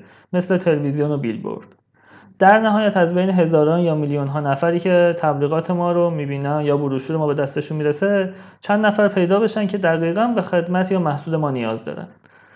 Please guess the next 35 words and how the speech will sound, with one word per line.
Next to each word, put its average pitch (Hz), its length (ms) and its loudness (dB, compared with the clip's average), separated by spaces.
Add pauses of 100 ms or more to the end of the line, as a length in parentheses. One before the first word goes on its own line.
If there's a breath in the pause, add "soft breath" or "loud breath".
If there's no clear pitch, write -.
(380 soft breath)
به 190 80 0
این 226 120 2
شیوه 247 300 -2
که 247 160 -2
انگار 190 300 4
ما 214 120 0
یه 214 80 2
بلندگو 175 500 2
برداشتیم 160 500 2
و - 20 -4
هی 160 120 -2
داد 175 260 4
می‌زنیم 175 320 0
که 175 100 -4
فلان 151 240 -2
خدمت 156 400 -2
یا 160 80 0
محصول 143 340 -4
رو 196 60 0
داریم 185 340 0
و 160 80 2
پاشید 175 360 -2
بیاید 175 180 2
سراغ 151 340 0
ما، 170 500 0 (260 loud breath)
آتباند 147 520 0
مارکتینگ 143 800 -2 (100)
یا 147 160 0
بازاریابی 143 720 2
برونگرا 120 480 0
می‌گن. 76 320 -10 (880 soft breath)
ولی 262 180 0
در 269 180 4
حالت 247 340 0
دوم 233 640 -2